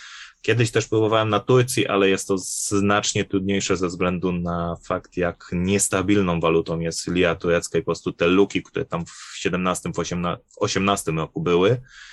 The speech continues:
to po prostu były wręcz zabójcze, jakie się pojawiały na publikacjach danych i wręcz nierozgrywalne. No i trzecia to jest z wysokiego interwału już s-, surowce i tutaj jest bardzo duże oparcie o fundamenty, o to, co się dzieje na świecie, o jakąś po-, pogodę, o,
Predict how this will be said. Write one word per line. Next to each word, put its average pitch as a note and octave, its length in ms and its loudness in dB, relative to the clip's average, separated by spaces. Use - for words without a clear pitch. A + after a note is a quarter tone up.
to F2 100 -4
po G2 120 0
prostu F#2 360 0
były F2+ 240 2
wręcz F2 200 0
zabójcze, F#2+ 680 2
jakie F2 200 -6
się F#2+ 120 -2
pojawiały E2+ 460 2
na E2+ 120 -2
publikacjach - 840 -4
danych F2 500 0
i F#2+ 180 0
wręcz F2+ 340 0
nierozgrywalne. F#2+ 1040 2
No F3 160 -4
i D#3 80 2
trzecia D#3 300 2
to D3 100 2
jest C3 120 2
z - 60 -6
wysokiego B2+ 500 2
interwału A#2 420 2
już - 540 -2
s-, G2+ 140 2
surowce A2 580 4
i G2+ 60 2
tutaj G2+ 240 0
jest F#2+ 160 0
bardzo G2 260 2
duże F#2+ 220 2
oparcie F#2 360 0
o F2+ 40 -2
fundamenty, F2+ 640 -2
o E2 60 -4
to, - 140 -8
co E2+ 120 -8
się - 160 -4
dzieje E2+ 240 0
na E2 140 -2
świecie, - 360 -6
o D2+ 140 -8
jakąś D#2+ 600 -6
po-, F#2 180 2
pogodę, G2 640 2
o, D#2 400 -6